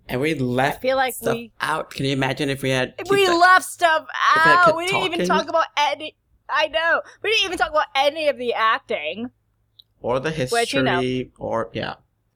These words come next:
Speaker 2: Yeah, but you know what? I hope what you take away from this conversation is the fact that you can like something or admire it, and you can al-, and, and it can also be problematic. And you know,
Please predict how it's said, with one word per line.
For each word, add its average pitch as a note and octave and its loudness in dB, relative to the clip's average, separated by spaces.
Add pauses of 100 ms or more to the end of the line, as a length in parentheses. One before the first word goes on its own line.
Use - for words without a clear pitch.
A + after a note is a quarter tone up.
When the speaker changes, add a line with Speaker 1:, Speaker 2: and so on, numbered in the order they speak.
(140)
Speaker 2:
Yeah, A#3 -2
but A3+ -8
you A#3+ -2
know C#4+ 2
what? D#4+ -2 (240)
I A#3 -2
hope B3+ -4
what C4 -4
you B3 -14
take B3+ -8
away B3 -2
from C4 -8
this B3 -8
conversation B3+ -4
is A3+ -4
the G#3+ -8
fact - -4
that F#3 -2 (540)
you A3 -4
can G#3+ -4 (120)
like F#3 -6
something C4+ -6
or A3 2
admire G#3 -2
it, F4 0
and D#4+ -4
you G4+ -14
can G#4 -4
al-, G#4 2 (120)
and, F4+ -2 (140)
and F4+ 0 (120)
it A#4+ -14
can A4+ -6
also A4 -4
be G#4 -4
problematic. G#4 -2
And C4 -6
you D#4 -4
know, F4+ -2